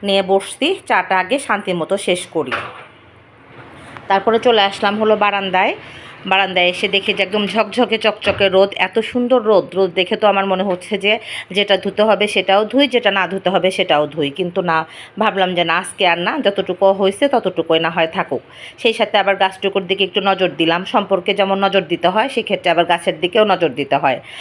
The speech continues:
এই মানে কোনো সম্পর্কই যত্ন না করলে সেটা ভালো থাকে না, গাছের ক্ষেত্রেও তার ব্যতিক্রম না। আর এই যে আমার, হুম, কি বলে, জায়নামাজটা প্লাস হাবিজাবি যেগুলো বাইরে দেওয়া, সেগুলো কিন্তু ম্যাক্সিমাম মাহিনী দিয়ে দিছে। আমি শুয়েছিলাম, সেই খাত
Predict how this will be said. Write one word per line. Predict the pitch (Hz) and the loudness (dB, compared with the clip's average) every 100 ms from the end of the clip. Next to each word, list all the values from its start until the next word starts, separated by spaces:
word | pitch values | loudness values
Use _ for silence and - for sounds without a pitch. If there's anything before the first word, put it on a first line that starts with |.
| - - | -12 -2
এই | 160 131 - - - | -2 -2 -10 -20 -6
মানে | 202 185 | -2 0
কোনো | 196 214 | 0 0
সম্পর্কই | 220 202 202 202 233 | 0 0 0 0 0
যত্ন | 208 202 202 | 0 0 0
না | 190 180 | 0 0
করলে | 196 185 262 | 0 2 2
সেটা | 233 180 | 0 0
ভালো | 170 170 170 | 0 -2 0
থাকে | 180 170 139 | -2 -2 0
না, | 127 160 | 0 -2
গাছের | 175 - 185 | -2 0 -2
ক্ষেত্রেও | - - 277 294 | -2 0 0 2
তার | 220 | 2
ব্যতিক্রম | 180 180 175 - 151 139 | 2 0 -6 -2 -2 0
না। | 135 123 - - - | -4 -4 -8 -20 -4
আর | 170 170 | -2 -2
এই | 170 | 0
যে | 185 | 0
আমার, | 170 170 175 | 2 -2 -2
হুম, | - 180 156 160 | -4 -4 -4 -6
কি | - | -4
বলে, | 185 170 170 240 214 | 2 2 2 -2 -4
জায়নামাজটা | 185 180 175 165 175 - 180 240 - - - | -2 0 0 -2 -2 0 0 0 -8 -20 -2
প্লাস | 190 170 - | 0 0 0
হাবিজাবি | 170 175 180 170 | 0 2 0 0
যেগুলো | 160 165 160 180 | 0 0 2 2
বাইরে | 165 160 165 170 | 2 0 2 2
দেওয়া, | 175 180 | 4 4
সেগুলো | - 185 170 | 2 2 2
কিন্তু | 170 175 185 | 0 -2 0
ম্যাক্সিমাম | 180 175 180 180 185 | 0 -2 -4 -2 0
মাহিনী | 180 185 180 | -2 0 -2
দিয়ে | 180 190 165 | 0 0 0
দিছে। | 170 - 302 370 - - | -4 -2 -4 -4 -16 -6
আমি | 180 175 175 | -4 -2 0
শুয়েছিলাম, | 214 170 - 151 139 | 2 2 0 -2 -2
সেই | 147 190 | -2 -2
খাত | 185 | 0